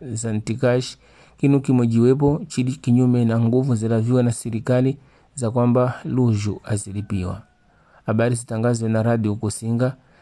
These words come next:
zuka wakati upo zikipata malalamiko ya wananchi na waandishi wale wakilawa kukumukila kiongozi wa A D M Nitu Silvestre Adriano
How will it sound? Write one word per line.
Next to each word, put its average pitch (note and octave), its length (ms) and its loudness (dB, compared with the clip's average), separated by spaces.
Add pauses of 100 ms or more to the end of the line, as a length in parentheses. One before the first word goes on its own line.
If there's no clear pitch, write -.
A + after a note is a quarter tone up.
(160)
zuka B2+ 420 -2
wakati A#2 420 0
upo B2 380 2
zikipata A#2+ 680 -2 (540)
malalamiko B2 520 2
ya C3+ 60 6
wananchi B2 720 2 (320)
na A2+ 380 2
waandishi A#2+ 600 2
wale C3+ 240 2
wakilawa C3 520 2
kukumukila B2+ 800 0
kiongozi A#2+ 480 2
wa A#2 140 2
A B2 120 2
D B2 220 2
M C3+ 100 4
Nitu B2+ 600 2
Silvestre A2+ 640 -2
Adriano A#2 580 2